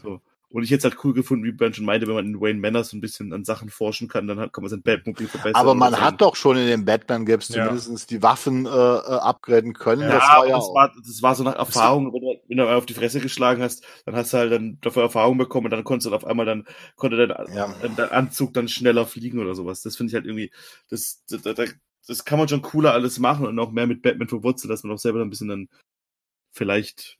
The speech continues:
Speaker 1: dann was dran rumschraubt und auch, dann auch ein cooles Batcave hat ja total, tatsächlich auch gefehlt. Ich meine, es gab, glaub ich, in allen drei Spielen Batcave. Du hast was, ich glaub, in
Speaker 2: Im
Speaker 1: Arkham Origins war mal sogar eine richtig Batca-, im richtigen Batcave.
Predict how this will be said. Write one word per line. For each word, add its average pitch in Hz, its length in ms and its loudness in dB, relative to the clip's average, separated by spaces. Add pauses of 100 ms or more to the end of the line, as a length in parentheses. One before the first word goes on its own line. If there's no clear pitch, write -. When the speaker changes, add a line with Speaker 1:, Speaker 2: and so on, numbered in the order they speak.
Speaker 1:
dann 92 200 -6
was 98 140 -8
dran 92 180 -10
rumschraubt 107 580 -6
und 104 100 -8
auch, 98 280 -6
dann 110 160 0
auch 104 160 -4
ein 120 140 -2
cooles - 380 0
Batcave 139 520 2
hat 120 140 -4
ja 104 80 -2
total, - 260 -8
tatsächlich 101 380 -8
auch 101 140 -8
gefehlt. 95 380 -10 (420)
Ich - 60 -20
meine, 117 120 -2
es 113 120 -8
gab, 123 200 0
glaub 117 140 0
ich, - 80 -10
in - 60 -4
allen 117 340 -2 (140)
drei 107 320 -4
Spielen 180 380 -8
Batcave. - 500 -8 (420)
Du 113 100 -4
hast 113 120 -4
was, - 280 -4
ich - 140 -16
glaub, 131 140 0
in 110 80 -6
Speaker 2:
Im - 60 -2
Speaker 1:
Arkham 120 240 0
Origins - 380 -12
war 131 100 2
mal 123 100 2
sogar 120 180 -2
eine 113 140 -4
richtig 139 340 -4
Batca-, 165 320 -4
im 123 120 -2
richtigen 156 360 -8
Batcave. 156 460 -6